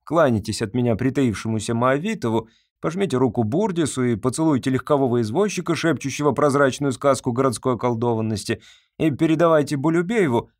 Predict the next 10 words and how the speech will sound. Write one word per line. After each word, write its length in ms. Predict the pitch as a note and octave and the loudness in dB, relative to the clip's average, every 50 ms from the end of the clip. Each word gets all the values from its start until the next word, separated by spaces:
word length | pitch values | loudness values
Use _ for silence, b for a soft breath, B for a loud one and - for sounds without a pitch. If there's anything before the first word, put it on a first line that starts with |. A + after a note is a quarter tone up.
| _ _ | _ _
что 160 | - - E3+ | -4 -2 0
если 240 | E3 E3 D3 - D#3 | 2 2 0 0 -2
он 140 | E3 E3+ | -2 -2
будет 260 | D#3 D#3+ D#3+ E3+ E3 - | 0 0 0 0 0 0
менее 380 | F3 F3+ E3+ C#3+ D#3 E3 E3+ | 0 0 0 2 0 0 0
остро 400 | - E3+ E3+ C#3+ - - - A#2+ | 0 0 0 0 0 0 -2 -2
подходить 480 | A2+ C#3+ C3 - - D3 C3 C3 A2+ A2 | 0 -2 -2 0 0 0 0 0 -2 -2
к 60 | A#2 | -2
бархатистому 720 | A#2+ C#3 D#3+ D#3 - F3+ D#3+ D3+ B2+ G2 - - A2+ A#2 A#2+ | -2 -2 -2 0 0 -2 0 0 -2 -2 -2 -2 -4 -2 0
заданию, 560 | A#2 D3+ E3+ G3+ B3 A#3+ E3+ C3 A#2+ A2 b | 0 0 0 0 0 0 2 2 0 0 b